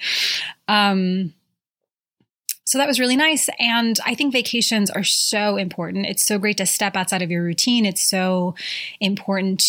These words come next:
to, like, you know, we don't notice the habits and the patterns and the things that we're doing, both good and bad, until we step outside of them and sort of completely change up our routine and see,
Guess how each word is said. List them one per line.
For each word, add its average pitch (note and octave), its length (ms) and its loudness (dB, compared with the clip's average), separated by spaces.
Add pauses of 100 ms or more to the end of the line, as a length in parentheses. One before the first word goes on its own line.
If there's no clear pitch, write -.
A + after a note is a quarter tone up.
(100)
to, F3+ 680 0 (100)
like, F3 520 -2 (500)
you A#3 80 2
know, G#3+ 100 6
we G#3 100 4
don't G#3 340 2
notice G3 540 2
the F3+ 100 -2
habits F3 540 0
and F3+ 100 2
the E3+ 60 0
patterns F3 600 0
and F3+ 80 2
the F3+ 60 2
things F3+ 220 2
that F3+ 100 0
we're F3 80 -2
doing, F3+ 260 0
both G#3+ 220 0
good G#3+ 140 2
and A3+ 200 4
bad, D#3+ 360 0
until F3 420 0
we F3 160 0
step E3+ 260 0
outside B3 320 2
of F#3 60 2
them E3 340 -2
and E3+ 200 0
sort F3 180 -2
of D#3 140 -4
completely F#3+ 500 -2
change F3 180 0
up E3+ 120 -6
our D#3 80 -4
routine E3 500 0
and E3 140 -2
see, E3+ 500 0